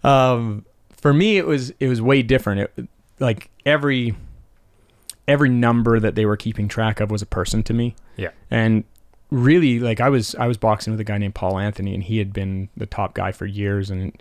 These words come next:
Speaker 2: He's a big boy in Calgary.
Speaker 1: Yeah, really, really good at what he does, really good at sales. And, and, um, for me, the way that I was able to keep up with him, he was charging more than me.
Speaker 2: Mm-hmm.
Speaker 1: He'd been a trainer way longer than me. The only way that I was able to keep up with him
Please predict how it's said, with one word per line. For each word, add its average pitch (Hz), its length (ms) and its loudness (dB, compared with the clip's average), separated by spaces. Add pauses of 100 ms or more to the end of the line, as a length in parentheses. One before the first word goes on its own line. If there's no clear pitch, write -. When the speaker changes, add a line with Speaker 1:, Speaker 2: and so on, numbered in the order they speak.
Speaker 2:
He's 110 200 -14
a - 20 -12
big 98 160 -2
boy 90 240 -2
in 87 80 -6
Calgary. 85 380 -4
Speaker 1:
Yeah, 233 340 -2
really, 202 320 -2
really 160 260 -2
good 147 160 0
at 139 120 0 (240)
what 127 180 -2
he 110 80 -2
does, 127 400 2
really 117 220 0
good 117 100 -2
at 120 80 -6
sales. 117 500 -2
And, 117 280 -8 (480)
and, 113 340 2
um, 104 380 0 (180)
for 123 160 2
me, 127 380 2 (260)
the 120 140 -2
way 135 140 4
that 143 120 4
I 123 80 4
was 117 140 2
able 117 180 0
to 110 60 -2
keep 120 260 -4
up 127 160 2
with 110 80 2
him, 113 140 0
he 147 80 2
was 143 100 0
charging 123 380 2
more 120 180 4
than 120 180 2
me. 127 200 -4 (160)
Speaker 2:
Mm-hmm. 95 160 -6
Speaker 1:
He'd 110 140 -2
been 120 100 2
a 117 80 0
trainer 117 280 0
way 113 220 2
longer 120 380 4
than 110 160 2
me. 104 200 -2 (1600)
The 139 160 2
only 196 160 4
way 147 140 4
that 139 120 2
I 127 80 6
was 120 140 2
able 120 200 0
to - 100 -8
keep - 300 -2
up 135 160 2
with 160 100 4
him 175 360 2